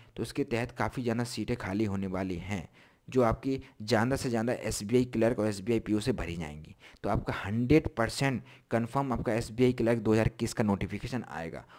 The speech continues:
और अच्छी संख्या में आपको वैकेंसी भी देखने को मिलेगी। अब ये आएगा कब? आपको पता है कि जो एसबीआई क्लर्क मेंस का जो रिजल्ट है दो हज़ार बीस का, वो end of दिसंबर में आपका आ जाएगा, ठीक है।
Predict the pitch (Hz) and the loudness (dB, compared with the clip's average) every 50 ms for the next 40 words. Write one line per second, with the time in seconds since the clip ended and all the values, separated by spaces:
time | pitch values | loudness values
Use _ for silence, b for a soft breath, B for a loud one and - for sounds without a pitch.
0 | B - - - - - - - 180 165 156 131 123 - 127 127 135 131 120 107 | B -6 -2 -2 -2 2 2 2 2 2 2 -2 0 0 0 0 0 0 -2 -2
1 | - - 131 104 104 101 - 113 107 - - 123 110 107 87 98 - - 95 101 | 0 0 0 0 0 0 0 -2 -2 -2 -2 -2 -2 0 0 -2 -4 -2 -4 -4
2 | 104 - 95 90 85 76 73 76 - - - B B B B B B B B - | -4 -4 -4 -4 -6 -6 -10 -12 -14 -18 -18 B B B B B B B B 0
3 | - 165 185 208 208 190 - - 90 107 113 113 135 131 - - 80 - - _ | 4 6 8 8 8 8 8 6 2 2 4 4 4 2 2 -2 -6 -8 -10 _
4 | _ _ B B B B B B B B - - 107 - - - 135 131 135 135 | _ _ B B B B B B B B -4 -4 -4 -2 4 8 10 10 12 10
5 | 135 135 131 127 - - - _ _ _ _ _ _ _ _ - 127 120 139 127 | 10 8 6 4 0 -4 -10 _ _ _ _ _ _ _ _ -2 2 2 4 2
6 | 131 135 135 143 139 135 120 92 - - - - 123 117 107 107 110 113 113 117 | 2 2 2 2 2 2 2 0 -2 -8 -2 2 4 4 4 4 2 0 4 4
7 | 127 127 127 127 117 120 117 113 110 110 113 117 117 - - - 131 123 120 117 | 4 6 6 4 4 4 4 4 2 2 2 0 -2 -6 -4 2 4 6 6 6
8 | 107 104 113 107 104 104 98 117 113 113 - 107 101 107 101 101 98 90 90 98 | 4 4 4 4 4 4 4 4 6 6 4 4 4 6 6 6 4 2 0 -2
9 | 87 - 101 87 101 98 - - 87 110 117 120 127 120 107 110 - 113 107 110 | -2 -2 -2 0 0 0 0 0 -2 2 4 4 4 4 2 0 0 0 0 2
10 | 110 113 113 120 123 131 131 B B B B B B - 101 - - 120 120 127 | 2 2 2 2 0 -2 -2 B B B B B B -4 -4 -2 2 4 4 4
11 | 127 123 - - - - 98 98 87 85 73 76 76 - - - _ _ _ _ | 4 0 -6 -10 -2 0 0 0 0 -2 -4 -6 -8 -12 -16 -18 _ _ _ _
12 | - 147 151 127 - - | 0 2 2 0 0 -2